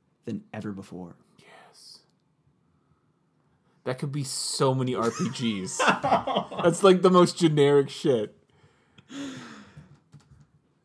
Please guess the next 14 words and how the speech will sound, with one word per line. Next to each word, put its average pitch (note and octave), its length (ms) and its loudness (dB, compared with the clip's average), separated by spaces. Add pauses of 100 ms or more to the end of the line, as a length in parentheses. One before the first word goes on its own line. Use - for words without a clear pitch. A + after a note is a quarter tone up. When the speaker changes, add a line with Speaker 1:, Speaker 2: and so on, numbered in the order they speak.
Speaker 2:
Say - 360 -4
that E3+ 140 -4
again? F3+ 400 -8 (680)
Speaker 1:
The C#3+ 100 0
story G3+ 680 0
is B2 160 -10
not A#2+ 300 -6
over. A#2 380 -6 (600)
Encounter C#3+ 500 -2
even C3 360 -2
more C3 600 -2 (160)
heroes G#2+ 340 -6
and G#2+ 120 -8
villains. - 520 -12